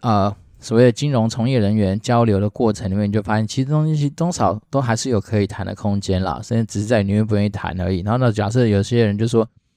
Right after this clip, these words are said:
你如果愿意多花五分钟去谈，搞不好手续费什么能够省下来，其实无-，无形之中就帮你在后面，比如说在投资的路上比较顺遂啊，然后你可能赚到的钱就会相对比较轻松一点点。好，所以提醒大家就是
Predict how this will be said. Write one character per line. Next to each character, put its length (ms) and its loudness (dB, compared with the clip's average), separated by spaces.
你 140 0
如 160 2
果 100 8
愿 160 4
意 120 -2
多 240 4
花 220 2
五 120 -2
分 180 0
钟 140 0
去 100 -2
谈， 240 -6
搞 160 -2
不 120 -2
好 120 2
手 180 0
续 200 0
费 120 2
什 100 0
么 120 2
能 140 0
够 100 2
省 180 -2
下 200 -2
来， 160 -2
其 140 -4
实 200 0
无-， 240 -6
无 160 2
形 220 0
之 100 0
中 180 2
就 80 -2
帮 160 0
你 120 -2
在 60 -2
后 180 0
面， 240 -2
比 80 0
如 80 2
说 80 4
在 140 0
投 180 0
资 140 0
的 80 4
路 120 0
上 220 -2
比 60 -4
较 80 0
顺 200 2
遂 240 2
啊， 140 0
然 100 -2
后 60 0
你 80 -2
可 80 -8
能 80 -8
赚 140 0
到 100 2
的 80 2
钱 180 -6
就 120 0
会 100 2
相 160 -8
对 100 0
比 120 -4
较 100 0
轻 240 -4
松 240 0
一 60 -2
点 240 0
点。 340 -4
好， 180 -4
所 140 -2
以 100 0
提 100 -6
醒 140 -2
大 120 2
家 160 0
就 120 -2
是 200 -6